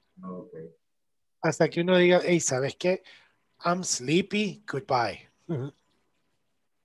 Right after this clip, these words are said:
Speaker 1: Teacher, in this case, we can't use clue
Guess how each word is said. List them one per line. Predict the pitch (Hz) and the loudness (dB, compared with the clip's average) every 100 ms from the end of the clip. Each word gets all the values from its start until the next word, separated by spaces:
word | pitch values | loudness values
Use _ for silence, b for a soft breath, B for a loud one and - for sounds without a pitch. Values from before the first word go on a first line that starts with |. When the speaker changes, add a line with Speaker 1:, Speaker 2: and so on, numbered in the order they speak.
| _ _ _ _ _ _ _ _ | _ _ _ _ _ _ _ _
Speaker 1:
Teacher, | - 131 160 131 110 | -4 2 4 4 2
in | 120 | 0
this | 120 156 - | 0 0 0
case, | 151 165 165 - | 2 2 0 0
we | 123 139 - | -2 -2 -2
can't | 143 160 143 - - | -2 -2 -6 -10 -12
use | 104 123 147 160 - - _ _ _ | -2 2 2 2 -4 -14 _ _ _
clue | - 165 170 - - | -2 2 4 2 -6